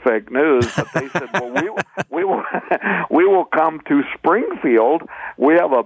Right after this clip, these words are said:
a, a facility there we can use as a remote studio. We want to interview you. We want to know, you know, who,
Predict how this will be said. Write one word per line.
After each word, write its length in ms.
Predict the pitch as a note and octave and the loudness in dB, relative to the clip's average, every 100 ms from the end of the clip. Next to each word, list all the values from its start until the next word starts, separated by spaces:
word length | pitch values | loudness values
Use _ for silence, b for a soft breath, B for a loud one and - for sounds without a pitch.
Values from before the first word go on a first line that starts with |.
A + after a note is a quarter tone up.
| - C#3 | -2 -2
a, 300 | - - C3+ | -2 -2 -4
a 40 | |
facility 680 | - B2+ - E3+ E3+ D3 C3+ B2 | -2 -4 2 2 2 2 2 2
there 240 | E3+ G#3+ | 2 2
we 160 | A#2+ A2 | 0 -2
can 180 | A#2 A2 | -4 0
use 240 | A2+ G#2 | 0 2
as 140 | G#2 G#2 | 0 0
a 60 | |
remote 420 | G#2 A2+ B2 D3 - | 0 0 0 -2 -6
studio. 360 | - D#3 G#3 A#2 | -2 0 2 2
We 180 | G#2+ D#3 | 2 0
want 260 | F#3+ C#3 | 2 0
to 80 | C3 | 0
interview 380 | D#3 A3 B2 A2 | 0 0 -2 -2
you. 220 | A2 A#2 | 0 0
We 200 | A#2 C3 | 2 2
want 280 | D#3+ C#3+ B2+ | 4 2 0
to 80 | A#2 | 2
know, 380 | G#2+ G2+ B2 - _ _ _ _ | 2 2 0 -6 _ _ _ _
you 60 | B2 | -2
know, 180 | A2+ A#2 | 0 0
who, 680 | C3+ G#3+ D3+ A#2 B2 D3 | 0 2 2 2 0 -4